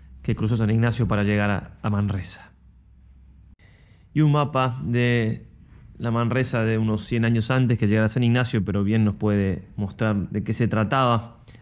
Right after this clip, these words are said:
Acá está el puente que cruzó San Ignacio al llegar, el, el puente viejo. Aquí entonces estaría la ermita de San Pablo, que ya la nombraremos cuando va a hacer su, su oración y tiene la eximia ilustración del Cardoner. Aquí estaría la cueva entonces.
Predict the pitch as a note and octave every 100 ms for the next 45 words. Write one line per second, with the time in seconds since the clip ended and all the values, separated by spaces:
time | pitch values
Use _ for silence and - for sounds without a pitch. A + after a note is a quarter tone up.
0 | - G2+ G#2+ - G2+ G2+ A2 G#2+ G2+ G2+
1 | G2 - - - - - - - G2 F#2
2 | G2+ G2+ G#2 G#2 F#2+ F#2+ G#2+ C#3 F3 D#3+
3 | G2 - - F#2+ F#2+ F2+ F#2 A2 A#2+ F3
4 | G#3 - - - - - - F#2 F#2 A#2
5 | A2 G#2 B2 B2 D3 E3+ - - F#2+ G2+
6 | G2+ G2 A2 G#2+ G#2 B2 B2 C#3+ C#3 C#3
7 | B2 F#2+ G#2+ G#2+ F#2+ F#2+ G#2 A2 G#2+ G#2
8 | G#2 F#2 G2+ G#2 - - - G2+ G2 F#2+
9 | - - - - - - - _ - -
10 | _ - G2 G#2 G2+ G#2+ G2 F#2+ G#2+ G#2+
11 | G#2+ B2 A#2 G#2+ A2+ A2 G#2 G2+ G2 -
12 | A2+ G#2+ G#2 G#2 A2 G#2+ G#2 G#2+ B2+ B2+
13 | - G2 G#2 G2+ G2 F#2+ F#2 F2+ D3+ C#3+
14 | B2 C#3+ D3+ D3 E3 D#3+ -